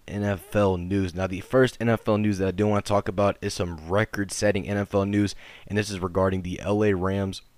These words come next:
and their soon-to-be Hall of Fame defensive tackle in Aaron Donald. Now, Aaron Donald, after, you know, the Rams just got off a Super Bowl win back in February, we didn't know if he was gonna retire because he, he kind of put the idea of him retiring, and,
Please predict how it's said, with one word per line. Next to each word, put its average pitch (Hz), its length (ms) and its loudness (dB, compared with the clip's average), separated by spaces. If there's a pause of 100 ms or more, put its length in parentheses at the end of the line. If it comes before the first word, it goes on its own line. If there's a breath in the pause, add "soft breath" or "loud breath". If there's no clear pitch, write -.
(320)
and 101 160 -4
their 95 80 -4
soon-to-be 104 640 -2
Hall 104 400 2
of 101 80 2
Fame 98 320 -2
defensive 98 460 -4
tackle 98 480 -2
in 87 80 -6 (100)
Aaron 98 380 -2
Donald. 104 400 0 (320 loud breath)
Now, 101 180 0
Aaron 135 320 2
Donald, 104 420 0
after, 107 380 -2
you 92 160 -8
know, 87 220 -6
the 92 100 -6
Rams 98 340 -2
just - 240 -4
got 95 160 -2
off 95 160 0
a 92 60 -4
Super - 260 -6
Bowl 92 300 0
win 92 300 -4
back 98 260 0
in 95 120 -4
February, 98 640 0 (500 loud breath)
we - 140 -2
didn't 113 160 -2
know 113 100 4
if 110 120 -2
he 120 60 -2
was 107 100 -2
gonna 104 180 0
retire 104 480 -2
because 101 260 -8
he, 110 120 -6
he 104 260 -8
kind 120 200 -2
of 95 160 -2 (120)
put - 200 2
the 104 100 0
idea 98 260 0
of 87 60 -2
him 104 200 0
retiring, 98 640 -2
and, 90 120 -4